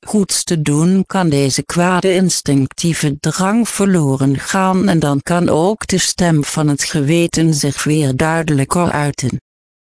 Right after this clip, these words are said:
En daarom rust er een hele grote verantwoording op de ouders, die er alles aan zouden moeten doen in het kind de liefde te wekken.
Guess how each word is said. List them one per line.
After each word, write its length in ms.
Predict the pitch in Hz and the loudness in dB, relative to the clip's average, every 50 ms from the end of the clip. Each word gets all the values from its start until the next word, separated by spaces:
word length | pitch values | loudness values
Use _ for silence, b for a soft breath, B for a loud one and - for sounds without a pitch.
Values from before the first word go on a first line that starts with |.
| _ _ _ _ _ _ | _ _ _ _ _ _
En 200 | _ - 170 165 | _ -2 -2 0
daarom 540 | 156 160 160 165 175 175 202 208 185 165 160 | 0 0 0 0 0 0 0 2 2 2 2
rust 360 | 160 180 175 160 - - - | 2 2 0 0 -4 -4 -6
er 100 | 180 160 | -2 0
een 180 | 170 170 170 165 | 2 2 2 2
hele 360 | 156 180 220 233 247 254 202 | 2 2 2 2 0 0 -2
grote 500 | - - - 151 156 175 180 - 156 135 | -2 -2 -2 0 0 0 0 -2 -4 -6
verantwoording 920 | - - - - 135 135 131 127 135 156 185 190 180 151 170 170 175 180 | -4 -6 -4 -2 0 0 0 0 0 2 2 2 2 2 2 2 2 2
op 120 | 190 185 - | 0 0 0
de 120 | 165 156 | -2 0
ouders, 640 | - 143 151 151 160 156 175 190 185 - - - - - _ _ _ _ _ _ _ | 0 0 0 0 0 0 0 0 0 -2 -4 -6 -8 -12 _ _ _ _ _ _ _
die 300 | _ 175 196 196 208 208 | _ 0 2 4 4 2
er 100 | 196 - | 2 0
alles 380 | - - 190 185 180 175 - - | -2 -2 -2 0 0 0 0 0
aan 120 | 156 151 | 0 0
zouden 440 | 151 165 175 180 170 165 196 202 214 | 0 0 0 0 2 2 2 2 4
moeten 420 | 214 208 196 180 - 175 170 160 | 4 2 2 2 2 2 2 2
doen 220 | 160 170 170 165 160 | 2 2 2 2 2
in 120 | 147 143 | 2 2
het 180 | 147 143 - - | 0 -2 -4 -10
kind 560 | _ - 220 196 165 165 156 - - - - | _ -2 0 2 2 2 0 0 -4 -6 -4
de 120 | - 156 156 | -4 -2 0
liefde 580 | 170 175 185 208 202 175 - - 160 156 143 | 0 2 2 2 2 0 0 0 0 0 -2
te 200 | - - 156 151 | 0 -2 -2 -2
wekken. 400 | 151 165 190 185 - - 143 147 | 0 0 0 0 0 -2 -2 -2